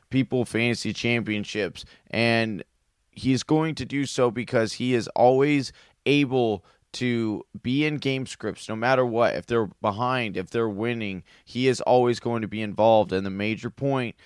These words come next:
that I love to look about, uh, look at when I'm talking about quarterbacks, Travis, you know it, the, uh, points per drop back and, and what that is to quarterbacks.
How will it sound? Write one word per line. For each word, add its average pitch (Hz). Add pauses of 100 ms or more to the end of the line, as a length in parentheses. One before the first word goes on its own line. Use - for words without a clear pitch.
(160)
that 101
I 110
love 120
to 120
look 117
about, 98
uh, 104
look 107
at 98
when 92
I'm 92
talking 104
about 107
quarterbacks, 107
Travis, 95
you 107
know 120
it, - (580)
the, 107
uh, 98 (120)
points 143
per 139
drop 113
back 90 (180)
and, 98
and 92 (160)
what 117
that 110
is 110 (380)
to 110
quarterbacks. 98